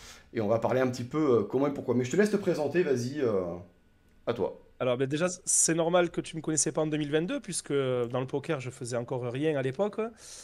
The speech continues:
Speaker 2: Euh, c'est tout récent, euh, le fait qu'on se soit lancé dans le poker, et donc avec Sunrise Poker.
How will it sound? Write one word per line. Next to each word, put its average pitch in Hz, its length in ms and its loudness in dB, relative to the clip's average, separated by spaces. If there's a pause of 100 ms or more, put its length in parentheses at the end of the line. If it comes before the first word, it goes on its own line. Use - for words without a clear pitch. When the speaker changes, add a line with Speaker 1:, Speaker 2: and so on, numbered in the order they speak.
(320)
Speaker 2:
Euh, 120 240 2
c'est 135 180 2
tout 226 140 -8
récent, 208 560 4
euh, 147 160 4
le 139 140 0
fait 147 200 -4
qu'on 120 520 -4
se - 120 -10
soit - 140 -6
lancé 131 240 -4
dans 135 80 0
le 131 80 -2
poker, 190 460 0
et 156 80 -2
donc 139 200 -2
avec 127 140 -2
Sunrise 139 380 -2
Poker. 196 440 -2